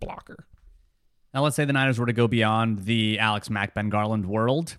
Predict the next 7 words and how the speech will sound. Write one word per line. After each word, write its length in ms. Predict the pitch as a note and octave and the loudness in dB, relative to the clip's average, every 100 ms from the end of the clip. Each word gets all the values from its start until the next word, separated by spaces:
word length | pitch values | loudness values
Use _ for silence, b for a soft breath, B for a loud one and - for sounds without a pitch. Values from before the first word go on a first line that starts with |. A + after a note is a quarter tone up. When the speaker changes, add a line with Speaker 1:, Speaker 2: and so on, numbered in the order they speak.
| - | -14
Speaker 2:
They 500 | A2+ A#2 B2 A#2+ A#2 | -6 2 4 4 2
would 180 | A#2+ A#2 | 0 -2
likely 640 | A2 B2+ C#3 C3+ C3 A#2+ | 0 0 0 -2 -2 -2
look 340 | A2 A#2 B2+ - | -2 2 2 0
at 180 | A#2+ A2+ | -2 0
options 720 | A#2 - - A#2+ A#2+ A#2 - | -2 -4 -6 -4 -4 -6 -4
like 500 | A2+ A#2 A#2 - | 0 0 -2 -8